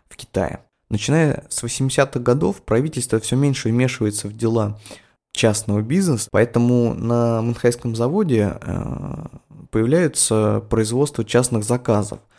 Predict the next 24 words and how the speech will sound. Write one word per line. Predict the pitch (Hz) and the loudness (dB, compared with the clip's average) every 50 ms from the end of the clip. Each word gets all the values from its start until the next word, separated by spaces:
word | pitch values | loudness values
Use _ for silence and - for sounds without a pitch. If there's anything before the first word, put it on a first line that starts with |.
| _ _ _ | _ _ _
а | - 104 104 | -4 0 0
уже | 104 107 110 127 131 127 120 110 107 117 | 0 0 2 2 4 4 4 4 2 2
с | - - - - | 0 -2 -2 0
восемьдесят | 120 123 120 - 117 113 113 - - | 0 0 0 2 0 -2 -2 0 0
восьмого | 107 110 - - 123 127 123 120 117 | 0 0 0 0 2 2 4 4 2
года | 120 147 180 196 156 107 104 104 - - - - - - - _ _ | 2 2 2 4 4 2 0 0 -4 -12 -20 -20 -20 -20 -20 _ _
Манхай | - 104 104 - 147 147 | -4 -4 0 4 4 4
запускает | 127 120 - 127 110 - - - 139 127 120 123 - - - _ _ _ | 4 2 -2 -2 -6 -4 0 2 4 4 4 2 -4 -16 -18 _ _ _
свой | - - - - 123 113 | -4 -2 0 4 4 4
собственный | 107 - - 117 - - - - 98 98 98 | 4 4 0 0 -2 -2 -4 -2 0 0 0
бренд, | 101 107 113 143 175 202 208 196 190 - | 2 2 4 4 4 4 2 0 0 -4
который | - - 190 - 208 110 107 | -6 -6 -4 -2 0 0 2
мы | 104 104 | 2 0
все | 101 - - 104 | -2 -2 -4 -6
с | 101 - | -4 -4
вами | - - 98 98 104 - _ _ _ _ _ _ _ | -2 -2 -2 -4 -6 -12 _ _ _ _ _ _ _
прекрасно | - 104 101 - 107 104 101 - 101 | -2 -2 0 2 2 0 2 0 -4
знаем, | 98 98 - 139 170 196 170 120 110 123 127 110 | -4 -2 -2 0 0 2 0 0 -2 -6 -6 0
Даи. | 113 117 127 117 104 98 - - - _ _ _ _ - _ - _ _ _ _ _ _ | 2 2 4 4 2 -2 -6 -10 -14 _ _ _ _ -20 _ -20 _ _ _ _ _ _
Это | - - - | -10 -10 -6
переводится | - 95 98 107 117 113 - | -2 0 2 2 0 0 -2
как | - 98 - - | -6 -6 -8 -6
"всеобщее | - - 104 101 - - - 101 | -4 -2 -2 -2 -2 -4 -4 -4
благоденствие". | 101 107 104 101 - 101 101 101 101 90 87 - - - - - - - | -2 -2 -2 0 2 0 0 0 -4 -4 -4 -6 -10 -10 -10 -10 -10 -12